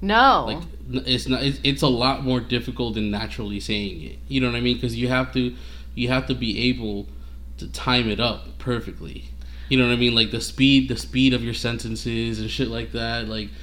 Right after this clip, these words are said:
Speaker 2: w-, w-, knowing when the commas are without even seeing it. You know what I mean? Like, shit like that.
Speaker 1: Did she make up her own dialogue, or did she read the script that went with that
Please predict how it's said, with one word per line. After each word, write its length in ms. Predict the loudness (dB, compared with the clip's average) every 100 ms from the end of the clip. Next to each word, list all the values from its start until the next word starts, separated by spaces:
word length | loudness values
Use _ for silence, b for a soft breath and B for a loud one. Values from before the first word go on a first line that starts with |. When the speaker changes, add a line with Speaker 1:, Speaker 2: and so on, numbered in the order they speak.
| B B -10
Speaker 2:
w-, 200 | -8 -2
w-, 180 | 4 6
knowing 260 | 8 6
when 120 | 6
the 80 | 2
commas 520 | 0 0 4 6 6
are 300 | 4 4 2
without 340 | 0 -2 -4 -2
even 380 | -4 -4 -6 -4
seeing 600 | -2 0 0 0 0 -2
it. 120 | 0
You 60 |
know 80 | 4
what 60 | 4
I 20 |
mean? 120 | 4
Like, 120 | 2
shit 180 | 0 -4
like 200 | -4 -6
that. 120 | -4
Speaker 1:
Did 140 | -2 0
she 120 | 2
make 280 | 2 2 2
up 180 | 0 0
her 160 | -2
own 220 | -2 0
dialogue, 520 | 2 2 4 4 2 0
or 100 | -4
did 180 | -4 -6
she 320 | -4 -2 -4
read 360 | -4 -2 -2
the 80 | -4
script 400 | -8 -6 -6 -4
that 180 | -4 -2
went 220 | -4 -6
with 200 | -6 -8 -2
that 280 | -2 -2